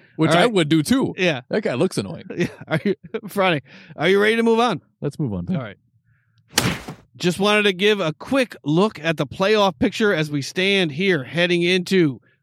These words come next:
Speaker 2: week fifteen. Can you believe it, Friday?
Speaker 1: I, you know what? I cannot, Ben. I mean,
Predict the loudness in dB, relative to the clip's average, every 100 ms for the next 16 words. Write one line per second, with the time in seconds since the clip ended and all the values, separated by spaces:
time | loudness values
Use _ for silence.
0 | _ -20 -10 -6 -6 -8 -16 -18 _ _
1 | _ -2 0 0 -6 -8 -4 -2 2 2
2 | 2 0 -2 -2 0 0 -2 -2 -2 2
3 | 4 2 -2 -2 0 0 -2 -2 0 0
4 | 0 0 -2 0 -2 0 -2 -2 0 0
5 | 0 2 0 0 0 0 -2